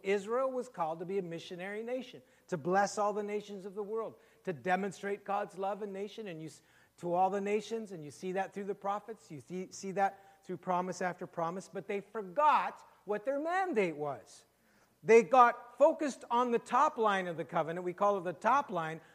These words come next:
"I will make you into a great nation." And they got into how great they are and how blessed they are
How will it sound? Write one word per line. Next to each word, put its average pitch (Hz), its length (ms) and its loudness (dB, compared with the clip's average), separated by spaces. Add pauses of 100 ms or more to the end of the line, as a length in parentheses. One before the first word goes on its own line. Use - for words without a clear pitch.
(120)
"I 214 140 8
will 214 160 6
make 220 340 2
you 233 80 -2
into 233 140 4
a - 20 -6
great 220 300 4
nation." 233 480 -4 (260)
And 175 140 -8
they 208 80 0
got 220 200 4
into 226 220 0
how 220 160 6
great 247 380 2
they 214 140 4
are 147 180 0
and 147 100 -6
how 208 140 4
blessed 233 420 0
they 208 160 -2
are 131 220 -2